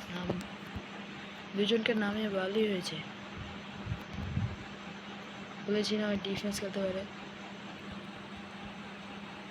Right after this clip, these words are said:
আরে ভাই প্যাট্রিক থাকার সময় একটাও অ্যাটাক আসেনি, কিন্তু এখন ফার্মিনো দেখছি অ্যাটাক আনছে।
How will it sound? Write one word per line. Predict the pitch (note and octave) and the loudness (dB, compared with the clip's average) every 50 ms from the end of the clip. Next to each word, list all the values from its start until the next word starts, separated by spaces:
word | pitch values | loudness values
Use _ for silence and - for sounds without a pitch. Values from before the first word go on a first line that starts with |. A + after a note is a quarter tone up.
| G3+ G3+ - | -8 -2 4
আরে | C4 C#4 D4 D4+ D4 - - - - - - - - - - - - - - - - - - - - - - - - - - - - - - - - - - - - - - - - - - - - | 6 8 8 8 6 2 -2 -6 -6 -8 -8 -8 -8 -8 -8 -8 -8 -8 -8 -8 -8 -8 -8 -8 -8 -8 -6 -4 -4 -4 -4 -6 -6 -6 -6 -8 -6 -6 -6 -6 -6 -6 -6 -6 -8 -6 -6 -4 0
ভাই | A3 A3+ A3 - - | 2 2 2 2 2
প্যাট্রিক | - G3+ G3+ G#3 - - - B3 A#3+ - | 4 6 6 6 6 6 6 6 6 4
থাকার | A#3 A#3+ B3 B3 B3+ B3+ | 2 2 4 4 4 4
সময় | - - B3+ B3+ B3+ C4 C4 B3 | 6 4 4 4 6 6 6 6
একটাও | A3 G#3 G3+ F#3+ - - B3 B3 | 6 6 4 2 2 2 4 6
অ্যাটাক | B3 A#3+ A3 G#3+ G3+ - B3 B3 | 6 6 6 4 4 2 2 2
আসেনি, | B3+ A#3 - - A3 G3+ | 4 4 4 4 4 2
কিন্তু | F#3 F#3 F#3+ F#3+ - A3 | 2 2 0 2 2 4
এখন | G#3+ G#3 G3+ G3+ G3 - A3+ A#3 A3 - | 6 6 4 4 2 0 0 0 0 2
ফার্মিনো | A3+ A3+ A3+ A#3 A#3 A#3+ A#3+ A#3+ | 2 2 2 2 2 2 2 2
দেখছি | A3+ B3 A#3 - - - B3+ B3+ - - | 2 2 0 0 2 2 2 2 2 0
অ্যাটাক | F#3+ G3 F#3+ - A3+ A#3 | -2 0 0 2 2 2
আনছে। | B3 B3 A#3+ - - - F3 | 2 2 2 2 0 0 0